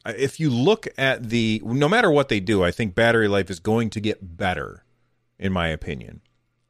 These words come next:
Because when you're playing, it's not gonna do all of that crazy stuff. It's still gonna be a seven twenty P screen. And if it's a seven twenty P screen,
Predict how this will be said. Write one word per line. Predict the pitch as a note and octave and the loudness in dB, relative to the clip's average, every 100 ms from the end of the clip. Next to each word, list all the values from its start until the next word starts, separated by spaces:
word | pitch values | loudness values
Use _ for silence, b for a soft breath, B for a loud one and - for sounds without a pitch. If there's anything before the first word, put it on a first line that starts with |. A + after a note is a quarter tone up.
| _ _ - - | _ _ -14 -4
Because | B2 D3+ C#3+ A2+ | 0 2 2 2
when | C3+ | 0
you're | C#3+ | 0
playing, | C3+ - D3 C3+ A#2 | -2 0 2 2 0
it's | G#2 C#3 | -4 -2
not | C3 | -2
gonna | B2+ A#2 | -2 -2
do | A#2+ C3 | 2 2
all | B2+ A#2 | 4 4
of | |
that | G#2+ G2 | 2 0
crazy | - B2+ D3 B2 | -2 0 2 -2
stuff. | - - E2+ - b b b b b _ - | -4 -2 -2 -4 b b b b b _ -4
It's | A#2+ - | -4 -4
still | - C3 | -2 0
gonna | A#2 G#2+ | 2 0
be | A#2+ B2 G#2 F#2+ b b b | 0 0 -2 -4 b b b
a | |
seven | F#2+ - A2+ G#2 | -12 0 0 0
twenty | - G2+ F#2 | -2 -2 -2
P | - F#2 | -4 -6
screen. | - - C3+ F#2 | -6 -4 -2 -2
And | E2+ | 0
if | A#2+ F#3 | 0 0
it's | E3+ | -4
a | E3+ | -2
seven | F#3+ E3 D3 | 0 0 -2
twenty | D#3 C#3+ | -2 -2
P | B2 C3 A2 | -2 -4 -4
screen, | - F#3+ A3+ D3 A2+ | -4 -2 0 0 -2